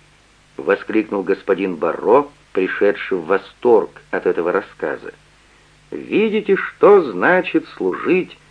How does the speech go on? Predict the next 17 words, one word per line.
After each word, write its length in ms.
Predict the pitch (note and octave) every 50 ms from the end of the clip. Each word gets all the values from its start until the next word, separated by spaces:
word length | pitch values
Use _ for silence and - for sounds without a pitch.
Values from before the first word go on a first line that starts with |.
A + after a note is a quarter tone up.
| _ _ _
у 120 | - G#2 A2+
настоящего 960 | A#2+ B2 - - - - F2+ E2 D#2 G2+ B2+ C#3 C3+ - - - - A2+ A2+ A2
вельможи. 640 | G#2+ G#2+ G2+ G2 G#2+ B2+ B2+ A2 F#2 C#2 C2+ A#1 - _ _ _ _ _ _ _ _ _ _ _ _ -
А 160 | F2+ F#2+ G2+
выскочка, 680 | B2 F#3 A#3 A#3 A3 - - - F2+ - - - E2+ -
что 280 | - - - F3 G3+
ни 120 | G#3 F#3+ E3
говори, 540 | C3+ B2+ A2 F#2+ F2+ G#2+ C#3+ F3 E3 E3+ - - _ _ _ _ _ -
всегда 400 | - F#2+ D#2+ C#2+ - E2+ G2 G#2+
останется 640 | G#2+ - - - G#2+ A#2+ C3+ D#3+ E3 D#3+ - C#3 A2+
выскочкой». 800 | G#2 A#2+ B2+ A#2+ - - C#3+ C3 - - - C#3 C3+ C3+ C#3 - - _ _ _ _ _ _ _ _ _ _ _ _ _ _ _ _ _ _ _ _ _ _ _ _ _ _ _ _ _ _ _ _ _ -
«Жансуле 960 | F2 D#2 C#2+ F2+ A#2 C#3 C#3+ - - - B2 A#2+ B2 C#3+ D#3 E3 D#3+ D#3 - - - _ _ - - -
всего-навсего 960 | D3+ D3+ C#3+ D3 C3+ B2+ C#3 C#3+ C#3+ C#3 - - - A#2+ A2+ A#2 A#2 A2 G2+ - - _ _
выскочка», — 880 | F2 E2+ F#2+ D3 F3 D#3+ - - - - D#2 - - - - C#2+ B1 - - -
вставил 400 | - - - G2 F#2+ F2+ F2+ F2
господин 500 | D#2+ F#2 F2+ - - F#2 F2 F2+ F2 E2
Франсис, 540 | - - E2+ D2 C#2+ - - - C#3+ E3